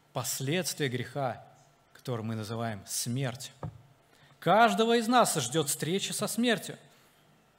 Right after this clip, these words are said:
как с ней встретился, например, Иаир через болезнь своего ребенка,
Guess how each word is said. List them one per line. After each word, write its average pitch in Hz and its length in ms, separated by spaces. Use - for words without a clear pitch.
как 127 120
с - 140
ней 190 140
встретился, - 520
например, 131 560
Иаир 135 560
через 123 360
болезнь 135 560
своего 127 480
ребенка, 156 480